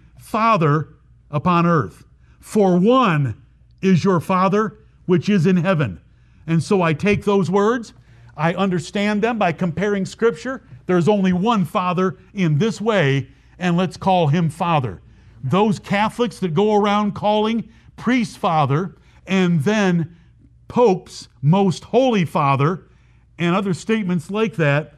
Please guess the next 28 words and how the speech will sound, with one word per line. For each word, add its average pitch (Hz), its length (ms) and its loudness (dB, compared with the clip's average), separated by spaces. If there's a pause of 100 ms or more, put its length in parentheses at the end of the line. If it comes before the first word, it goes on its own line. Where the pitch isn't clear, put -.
(280)
are 160 160 0
running 190 300 0
straight 214 380 0
into 202 180 0
the 175 60 -4
Lord 196 260 2
Jesus, 185 300 -4
against 185 360 -4
the 180 60 -2
Lord 185 200 2
Jesus 160 360 -2
Christ 175 420 -4 (320)
in 165 160 2
Matthew 170 340 0
twenty-three 156 800 -2 (120)
and 135 180 -2
verse 139 240 -2
nine. 107 420 -4 (1900)
In 196 160 2
First 311 320 -2
John 214 340 -2
two, 151 380 2 (1080)
First 254 340 -4
John 220 320 -2
two, 170 480 2
the 190 160 2
apostle 208 600 0
wrote 156 460 2